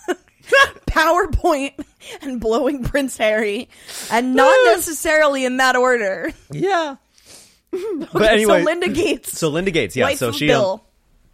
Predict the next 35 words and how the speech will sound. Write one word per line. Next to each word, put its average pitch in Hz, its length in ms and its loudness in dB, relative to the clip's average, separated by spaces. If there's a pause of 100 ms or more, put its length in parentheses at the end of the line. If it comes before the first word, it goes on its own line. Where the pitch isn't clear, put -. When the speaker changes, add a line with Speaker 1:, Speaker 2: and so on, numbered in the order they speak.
(140)
Speaker 2:
yeah. 135 180 -14 (400)
So 156 180 -2
she, 190 520 -2
she 165 140 -8
was 151 200 -4
this 143 160 -4
great 151 480 -6
professor, 113 440 -6
super 160 460 -6
funny, 127 320 -8
so 151 380 -6
enterta-, 147 360 -10
she - 120 -8
had, 131 100 -6
like, 127 160 -8 (300)
so - 320 -6
many 165 160 -4
stories 131 440 -4
from 131 140 -8
her 123 80 -4
past 117 320 -4
that 120 140 -10
she 117 100 -10
would 110 80 -10
forget. 107 320 -10
She - 100 -10
was 117 120 -10
great. 90 240 -12 (320)
And, 127 260 -6
um, 131 120 -6
she 127 120 -16
told 156 240 -10
us 175 160 -12
that, 123 240 -6
um, 107 400 -12